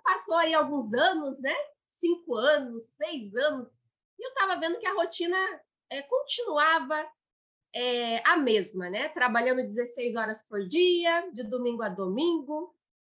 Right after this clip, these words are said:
E aí eu comecei a me questionar, porque eu quis começar a, a empreender,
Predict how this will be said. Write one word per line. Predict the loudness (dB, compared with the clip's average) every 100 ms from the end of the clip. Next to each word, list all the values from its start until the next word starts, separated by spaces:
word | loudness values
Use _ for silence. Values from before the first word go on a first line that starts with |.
| _ _
E | 0
aí | 2
eu | 2
comecei | 0 -2 0 2
a |
me | 2
questionar, | 0 -6 -4 0 2 2
porque | -2 -8
eu | -10 -10 _
quis | -2 0 -2
começar | -6 -6 -2 -2 -2 -2
a, | -4 -2
a | -4
empreender, | -4 -4 -4 0 2 4 2